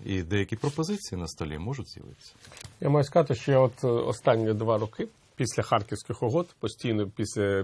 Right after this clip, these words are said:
Speaker 2: пе-, пе-, перед кожною зустрічю, е, Володимира Путіна і Віктора Януковича, е, кажу, що вони не можуть ні про що домовитися. Ну, спочатку наді мною, е, сміялися, е,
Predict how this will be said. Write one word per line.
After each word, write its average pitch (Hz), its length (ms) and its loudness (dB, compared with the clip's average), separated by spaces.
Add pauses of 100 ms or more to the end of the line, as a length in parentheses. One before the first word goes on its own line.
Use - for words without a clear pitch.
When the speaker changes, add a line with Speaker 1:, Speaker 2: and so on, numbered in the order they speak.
(120)
Speaker 2:
пе-, 101 140 2
пе-, 110 240 0
перед 104 320 -2
кожною 110 440 0
зустрічю, 101 760 -2 (680)
е, 110 360 2
Володимира 110 460 2
Путіна 104 420 -2
і 101 80 2
Віктора 98 480 -2 (160)
Януковича, 120 840 0
е, 107 540 0
кажу, 117 260 0
що 113 200 -2
вони 107 220 2
не 110 120 2
можуть 104 340 0
ні 104 60 -2
про 104 140 -4
що - 180 -4
домовитися. 110 720 -2 (280)
Ну, 120 220 0
спочатку 127 500 0
наді 107 180 -2
мною, 107 640 0
е, 117 280 -6
сміялися, 139 640 0
е, 110 840 -4